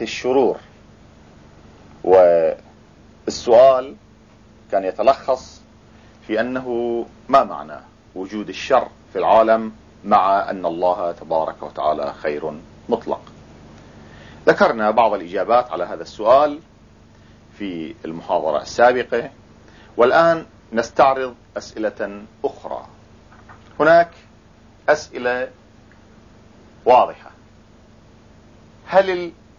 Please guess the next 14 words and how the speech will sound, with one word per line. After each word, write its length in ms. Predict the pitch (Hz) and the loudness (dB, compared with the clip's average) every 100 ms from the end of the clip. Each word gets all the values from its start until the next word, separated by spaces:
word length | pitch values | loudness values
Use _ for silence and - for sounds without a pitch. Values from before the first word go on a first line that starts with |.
| - - | -20 -20
الموت 720 | 135 147 147 - 147 143 143 - - | 0 0 0 -8 -8 -8 -8 -14 -18
شر؟ 320 | - 139 - - _ _ _ - - | -2 -2 -2 -8 _ _ _ -14 0
وأقول 380 | 101 - 156 | 0 2 2
واضحة 640 | 147 151 139 107 - 101 95 _ _ _ _ - _ _ - - - | 4 4 2 -4 -10 -12 -12 _ _ _ _ -20 _ _ -20 -20 -10
بمعنى 640 | 120 135 123 127 135 151 - - - - - 131 | 0 2 2 0 0 -2 -10 -20 -20 -20 -2 -2
أنها 720 | 131 127 131 123 123 123 - - - _ - - - - - - | -2 -6 -2 0 0 -2 -6 -18 -20 _ -20 -20 -20 -20 -20 -8
تراود 480 | 127 - 185 185 185 - - - | 2 4 6 4 -2 -8 -20 -8
ذهن 420 | 113 139 127 127 - | -6 -6 -8 -14 -10
كل 180 | 151 135 | -8 -6
إنسان، 560 | 120 110 120 117 123 127 - - - - - - | -8 -4 -2 0 -4 -8 -20 -20 -20 -20 -20 -6
وفيها 760 | 113 113 151 143 120 127 127 - - - - - - | -4 -2 -2 2 4 4 2 -2 -14 -20 -20 -20 -8
من 220 | 113 139 | 0 2
الاستئناس 1120 | 110 85 73 - - - 95 104 104 95 - - | 2 0 -6 -10 -10 -8 -2 2 4 2 -2 -8
بالذهن 680 | 101 95 127 139 139 139 | -8 -2 0 0 -2 -4